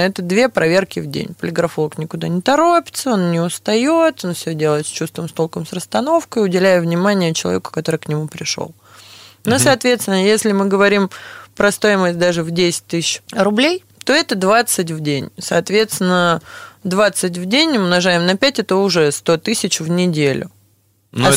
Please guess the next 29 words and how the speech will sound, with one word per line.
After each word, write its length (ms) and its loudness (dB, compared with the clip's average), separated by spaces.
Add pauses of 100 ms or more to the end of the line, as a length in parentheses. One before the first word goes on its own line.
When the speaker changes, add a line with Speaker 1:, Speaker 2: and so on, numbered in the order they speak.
Speaker 1:
Особо 60 4
Speaker 2:
если 280 4
каждый 320 0
день 180 -2
расписан. 480 -2
Speaker 1:
Но 60 4
это 240 2
если 340 2
каждый 420 0
день, 380 2
Speaker 2:
Это 40 -4
Speaker 1:
и 120 2
это 200 4
Speaker 2:
идеальная. 260 4
Speaker 1:
если, 1300 4
эм, 60 -2
десять 360 0
тысяч. 460 -10 (320)
Ну, 280 0
если 280 2
по 180 2
пять, 260 0
соответственно. 760 0
<laughs> 40 -4
Ну, 120 0
то 80 0
есть 120 -2
математика 540 -6
простая. 580 2